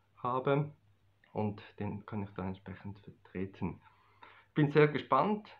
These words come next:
weil nächste Woche werde ich das Ganze dann auf Englisch machen. Dort habe ich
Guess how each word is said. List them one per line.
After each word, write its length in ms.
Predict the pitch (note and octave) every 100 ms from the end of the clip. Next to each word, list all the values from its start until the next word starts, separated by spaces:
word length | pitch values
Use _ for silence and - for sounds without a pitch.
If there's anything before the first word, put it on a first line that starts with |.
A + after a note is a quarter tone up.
| -
weil 320 | A2+ A#2+ - - _ _ _ _ _ -
nächste 220 | C3+ -
Woche 440 | D3 - D3+ C#3+ -
werde 160 | A2
ich 60 | -
das 140 | _
Ganze 280 | A2 G#2 G#2+
dann 160 | - F#2
auf 220 | F#2 -
Englisch 280 | A2 B2 C#3+
machen. 180 | D3 D3+
Dort 160 | C3 -
habe 180 |
ich 40 | B2+